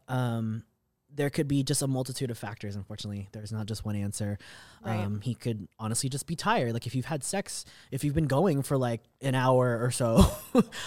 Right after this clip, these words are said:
Speaker 1: um, or
Speaker 2: Yeah.
Speaker 1: if he, like, maybe he came already and didn't tell you.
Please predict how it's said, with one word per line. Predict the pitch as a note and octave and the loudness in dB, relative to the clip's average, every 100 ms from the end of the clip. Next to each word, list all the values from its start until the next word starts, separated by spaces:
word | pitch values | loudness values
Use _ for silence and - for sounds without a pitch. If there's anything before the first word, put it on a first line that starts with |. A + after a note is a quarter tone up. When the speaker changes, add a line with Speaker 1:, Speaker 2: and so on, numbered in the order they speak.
| - - D3 | -10 -4 2
Speaker 1:
um, | D3 C3+ B2+ B2+ | 4 4 0 -2
or | C3+ G#3 G#3+ - - | 2 6 6 2 -4
Speaker 2:
Yeah. | D3+ | -4
Speaker 1:
if | C3+ | -4
he, | - D3 | -2 -2
like, | C#3+ C3 B2+ - - | 0 0 0 -6 -6
maybe | C#3 C#3 C#3 | -2 0 0
he | C3+ | -2
came | - E3 F3 | 0 2 4
already | C3 A#2 A2 A2 G#2+ - _ _ - | 4 4 0 -2 -6 -12 _ _ -4
and | B2+ B2+ A2+ | 0 0 -2
didn't | A2 C#3+ | -4 -2
tell | F3+ E3+ | 2 2
you. | D3 | 6